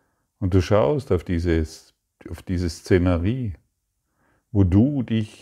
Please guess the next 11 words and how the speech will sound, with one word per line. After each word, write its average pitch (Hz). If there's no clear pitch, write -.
hineinprojiziert 87
hast, -
wo 95
du 76
dich 120
eins 120
mit 104
der 101
Schöpfung 101
hineingedacht 90
hast 87